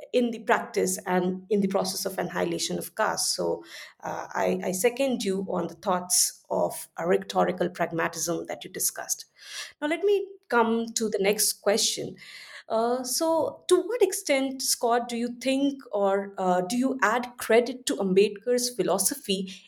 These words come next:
emanating from his lived experience and his sharp critical engagement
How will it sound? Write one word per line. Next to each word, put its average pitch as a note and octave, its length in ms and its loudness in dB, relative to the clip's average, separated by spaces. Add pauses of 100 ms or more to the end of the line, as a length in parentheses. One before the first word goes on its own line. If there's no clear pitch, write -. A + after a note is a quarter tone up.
emanating D4 640 0
from A3 320 -2
his B3 240 0
lived G#3+ 340 4
experience F#3 760 0 (280)
and A3+ 120 0
his C4 340 0
sharp C#4+ 460 0
critical A#3 580 2 (300)
engagement G3+ 840 0